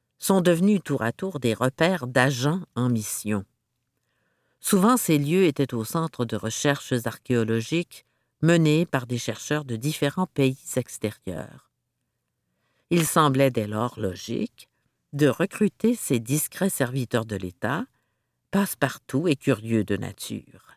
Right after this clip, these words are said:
Une situation frisant parfois la caricature, comme dans le Turkestan chinois,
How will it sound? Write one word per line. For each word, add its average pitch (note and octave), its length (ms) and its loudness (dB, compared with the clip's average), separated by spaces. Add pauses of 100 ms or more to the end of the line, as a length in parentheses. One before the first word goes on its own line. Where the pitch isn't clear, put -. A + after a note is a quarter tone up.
(840)
Une D#3 120 4
situation C#3 640 2
frisant A#2+ 400 -2
parfois B2+ 460 2
la A2 140 0
caricature, A#2+ 960 -2 (1120)
comme E3+ 240 4
dans D3 160 6
le A#2+ 200 4
Turkestan C3+ 760 0
chinois, A#2+ 600 2